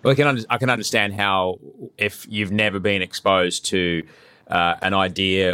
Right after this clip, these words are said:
or a concept that is frightening or confronting to you, suddenly when you are a, are a grown adult but without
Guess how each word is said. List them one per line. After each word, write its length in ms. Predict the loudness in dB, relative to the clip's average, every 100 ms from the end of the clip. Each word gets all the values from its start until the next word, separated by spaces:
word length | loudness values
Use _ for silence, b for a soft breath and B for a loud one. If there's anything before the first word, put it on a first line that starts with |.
| 0
or 500 | 0 2 2 0 -4 -6
a 80 | -10
concept 560 | -2 -2 0 -2 -2 -4
that 160 | -2
is 360 | -2 -4 -4 -8
frightening 540 | -8 0 2 0 -6 -10
or 80 | -10
confronting 520 | -14 -4 -4 -4 -10
to 140 | -8
you, 240 | -6 -6 -2
suddenly 340 | -2 -2 -4
when 160 | -6 -6
you 220 | -8 -10 B B -2
are 260 | 2 2
a, 100 | 2 0
are 160 | 0
a 40 | 0
grown 360 | 2 2 2
adult 420 | 0 0 0 0 -2
but 220 | -4 -4
without 460 | 0 2 2 0